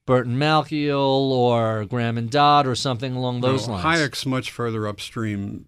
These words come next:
Speaker 2: uh, at a,
Speaker 1: Mm-hmm.
Speaker 2: at a theory of how economics works.
Speaker 1: Mm-hmm.
Speaker 2: Th-, th-, this is not about data points. This
Speaker 1: At
Speaker 2: is not
Speaker 1: all.
Speaker 2: about it. No, no.
Speaker 1: This is about broad philosophy,
Speaker 2: A philosophy of
Speaker 1: um, free markets,
Speaker 2: Yeah.
Speaker 1: government involvement, et cetera, et cetera.
Speaker 2: All of the above.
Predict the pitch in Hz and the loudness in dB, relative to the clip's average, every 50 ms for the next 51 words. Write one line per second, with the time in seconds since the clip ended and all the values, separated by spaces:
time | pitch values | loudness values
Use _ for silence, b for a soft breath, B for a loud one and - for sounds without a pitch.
0 | _ 123 117 113 117 117 120 - - - 120 123 120 127 123 123 117 113 - 123 | _ -12 -10 -10 -10 -10 -10 -12 -8 -4 -2 0 0 2 0 0 -2 -4 -6 -4
1 | 120 120 117 113 113 110 110 - - 135 139 131 127 123 117 110 117 - - 110 | -4 -2 0 -2 -2 -4 -6 -6 -4 -2 0 0 0 0 0 -2 -2 -4 -4 -6
2 | 104 104 107 104 95 - - _ _ _ _ _ _ _ _ _ _ _ _ _ | -4 -4 -6 -6 -8 -12 -16 _ _ _ _ _ _ _ _ _ _ _ _ _
3 | _ - 127 127 117 120 113 110 110 - 110 110 110 107 107 104 101 - - - | _ -8 -6 -4 -2 -2 -2 -4 -4 -4 -4 -2 -2 -2 -4 -4 -6 -8 -10 -14
4 | - - _ _ _ _ _ _ _ _ - 120 113 113 110 101 - - _ - | -14 -16 _ _ _ _ _ _ _ _ -12 -8 -6 -4 -4 -4 -6 -8 _ -14
5 | - - - - _ _ _ _ _ _ - 120 117 117 113 104 107 110 - _ | -14 -14 -14 -18 _ _ _ _ _ _ -10 -8 -6 -6 -6 -8 -10 -12 -14 _
6 | _ _ _ _ _ _ _ _ _ _ - - - 131 135 127 143 139 - - | _ _ _ _ _ _ _ _ _ _ -20 -18 -16 -14 -12 -10 -10 -10 -8 -10
7 | 131 131 - 120 123 139 139 - - 135 123 127 120 113 107 107 104 101 98 120 | -10 -10 -10 -12 -10 -8 -8 -6 -4 -2 -2 0 0 -2 -2 -2 -4 -2 -2 -2
8 | 117 120 110 95 - - 92 90 95 101 - - 120 107 120 131 135 135 117 110 | 0 0 -2 -4 -4 -8 -8 -8 -8 -12 -12 -12 -10 -6 -4 0 0 0 0 0
9 | 104 101 107 104 104 110 - 107 101 92 - 101 - _ _ _ _ - 101 95 | -2 -4 -4 -6 -6 -6 -6 -6 -6 -6 -8 -10 -16 _ _ _ _ -12 -10 -6
10 | 123 135 127 143 135 147 147 139 139 135 139 143 143 127 - - 143 143 135 135 | -6 -6 -4 -2 0 0 0 0 0 -2 -2 0 -2 -2 -4 -2 0 2 2 2
11 | - - 135 110 135 139 131 131 131 127 - 123 120 123 123 123 120 - 120 107 | 0 -4 -8 -6 -4 -2 -2 -2 -2 -2 -2 -2 0 0 0 0 0 -2 -4 -2
12 | 127 127 127 131 127 127 123 127 127 113 - - 170 175 175 165 156 151 151 147 | -2 0 0 0 0 -2 -2 -4 -8 -10 -4 -2 0 0 2 0 0 0 0 0
13 | 139 - 156 147 139 - - - 151 151 147 151 147 143 143 139 123 135 135 135 | 0 0 -2 -2 0 0 0 2 2 2 2 2 0 0 0 0 2 2 4 4
14 | 131 131 131 135 131 123 110 - - 131 120 120 120 110 - - 127 117 110 104 | 4 2 2 0 -2 -4 -4 -4 -2 -2 0 0 -2 -4 -4 -4 -4 -2 -2 -4
15 | 92 113 117 120 117 107 98 104 98 92 92 90 85 85 | -4 -2 0 0 0 0 0 -2 -4 -4 -4 -6 -6 -8